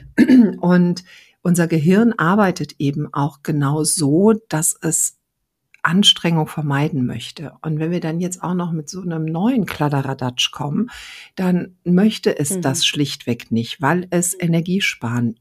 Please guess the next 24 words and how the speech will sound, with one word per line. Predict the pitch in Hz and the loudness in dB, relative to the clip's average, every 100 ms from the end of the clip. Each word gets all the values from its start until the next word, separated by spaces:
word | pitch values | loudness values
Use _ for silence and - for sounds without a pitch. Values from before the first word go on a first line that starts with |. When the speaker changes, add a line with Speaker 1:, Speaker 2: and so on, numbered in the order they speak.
| _ | _
Speaker 1:
mag. | 139 123 107 107 - _ _ - - - | -4 0 -2 -4 -12 _ _ -20 -20 -4
Und | 170 160 | -2 0
dann | 160 160 | 0 -2
wird | 196 214 | -2 0
das | 202 - | 0 0
sofort | 208 214 - - 170 180 | 0 0 -2 -2 -2 -2
als | 180 180 | -6 -6
Speaker 2:
Ja. | 196 | -4
Speaker 1:
Feindbild | 160 175 180 127 123 | -2 -2 -2 -4 -4
betrachtet. | - - - 123 - 135 - - - - _ | -12 -14 -12 -14 -14 -14 -16 -16 -18 -18 _
Und | 170 165 240 | -2 -2 0
ich | 277 - | -2 -2
habe | 147 131 131 170 208 - _ | -4 -4 -4 -6 -6 -8 _
eher | - 170 | -6 -4
so | 165 175 | -4 -4
eine, | 156 156 147 156 - | -4 -4 -4 -6 -6
ähm, | 160 147 143 - _ | -4 -4 -6 -8 _
Überlistungsstrategie | - 151 156 160 247 - - 143 139 143 165 - 151 143 147 143 156 | -6 -2 0 2 0 0 -2 0 0 2 0 0 -4 -2 -2 -2 -4
mir | 143 - | -2 -2
entwickelt, | 135 127 139 - 180 220 240 - - - | -4 -6 -10 -8 -2 0 -2 -10 -20 -12
<laughs> | 139 - | -10 -4
dass | 160 160 - | -2 0 0
ich | 165 | -2
meinem | 165 156 160 156 - | -2 -2 -2 -6 -8